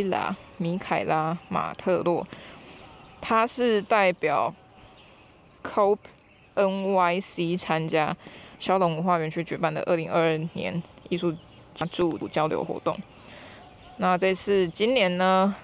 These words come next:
，CoopN Y C提出意义是水在台湾。哦，不管是在生活方面、文化传统及永续性的生态环境当中的重要性，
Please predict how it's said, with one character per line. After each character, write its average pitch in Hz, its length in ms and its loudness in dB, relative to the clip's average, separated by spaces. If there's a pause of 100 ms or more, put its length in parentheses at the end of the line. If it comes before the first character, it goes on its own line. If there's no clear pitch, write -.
(120)
，CoopN 196 1120 -2
Y 170 220 2
C 170 280 -2
提 160 220 -2
出 170 340 0 (440)
意 190 160 -2
义 175 180 0
是 170 300 0
水 - 500 -2 (440)
在 160 180 -2
台 - 220 -4
湾。 117 240 -2 (880)
哦， 156 140 0
不 170 140 -2
管 156 180 -2
是 180 240 2
在 165 440 2
生 180 260 -2
活 160 160 2
方 165 160 0
面、 170 180 0
文 160 160 0
化 175 160 2
传 156 200 -4
统 160 200 -2 (320)
及 165 220 -2
永 165 180 2
续 185 220 0
性 185 300 0
的 156 180 0
生 170 180 0
态 175 300 0 (420)
环 165 240 -4
境 175 260 0
当 170 220 0
中 170 160 -2
的 156 220 0
重 180 180 -2
要 165 160 2
性， 160 240 -4